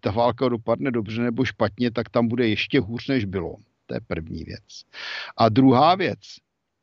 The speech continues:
Ukrajinské, ukrajinští politici skorumpovaní nakoupili v cizině obrovské množství zbraní, samozřejmě většinou na dluh, a ten se bude muset zaplatit.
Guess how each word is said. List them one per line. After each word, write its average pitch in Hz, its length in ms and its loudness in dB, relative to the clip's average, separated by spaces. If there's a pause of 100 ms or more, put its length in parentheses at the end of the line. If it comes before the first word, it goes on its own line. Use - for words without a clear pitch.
(200)
Ukrajinské, 131 1160 0
ukrajinští 151 800 0
politici 110 880 0 (300)
skorumpovaní 110 1200 2 (520)
nakoupili 156 720 0
v - 100 -14
cizině 139 420 -4
obrovské 131 640 0
množství 139 440 -2
zbraní, 120 460 0
samozřejmě 101 640 0
většinou 101 480 0
na 101 100 0
dluh, 92 340 -8
a - 40 -4
ten 101 180 0
se - 160 0
bude 104 200 0
muset 95 260 -4
zaplatit. - 600 -10